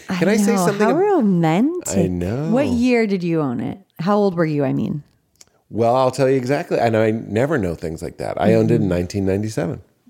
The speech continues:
Speaker 2: Oh, wow.
Speaker 1: 'Cause I, it was my second band, Iguana.
Speaker 2: Oh, right.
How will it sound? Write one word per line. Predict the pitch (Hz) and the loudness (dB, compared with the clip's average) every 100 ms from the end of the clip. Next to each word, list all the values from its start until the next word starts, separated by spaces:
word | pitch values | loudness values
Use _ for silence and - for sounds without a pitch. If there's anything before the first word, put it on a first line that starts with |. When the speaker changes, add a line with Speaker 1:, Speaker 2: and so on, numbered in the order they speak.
| - - | -18 -2
Speaker 2:
Oh, | 175 151 | 2 2
wow. | 131 123 147 165 165 156 | 0 -2 -2 0 0 2
Speaker 1:
'Cause | 110 | 4
I, | 107 | 4
it | - | 4
was | 107 98 | 2 2
my | 98 | 0
second | - 165 160 - | 0 -2 -2 -2
band, | 90 85 101 107 _ _ - | -2 0 -2 -6 _ _ -6
Iguana. | 123 120 - 113 78 - 80 _ - _ _ _ | -4 -2 -2 -4 -6 -8 -14 _ -20 _ _ _
Speaker 2:
Oh, | - 180 170 | -4 -4 -4
right. | 160 143 165 269 190 - - - | -8 -6 -2 0 0 -2 -10 -12